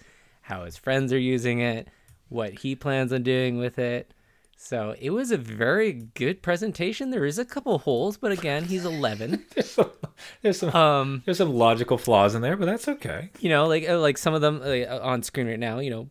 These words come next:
Speaker 1: you can rename yourself. Um, it has lots of features.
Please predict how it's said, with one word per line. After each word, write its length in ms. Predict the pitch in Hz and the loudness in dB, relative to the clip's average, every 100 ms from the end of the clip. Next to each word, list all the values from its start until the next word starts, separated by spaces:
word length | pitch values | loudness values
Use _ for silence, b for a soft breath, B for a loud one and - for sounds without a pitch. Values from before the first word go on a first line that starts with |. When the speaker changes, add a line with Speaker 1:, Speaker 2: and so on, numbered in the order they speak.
| - | -12
Speaker 1:
you 120 | 117 | -10
can 200 | - 110 | -8 -8
rename 380 | 113 123 135 135 | -4 0 0 0
yourself. 540 | 123 - 117 123 - _ b b b - | -4 -2 -2 -2 -6 _ b b b -4
Um, 420 | 113 110 110 - | 0 0 -2 -6
it 100 | 123 | -6
has 220 | 117 123 110 | -2 -2 0
lots 280 | 120 113 | -4 -4
of 80 | 120 | -10
features. 760 | - - 127 - 131 123 113 | -10 -10 -8 0 2 2 -2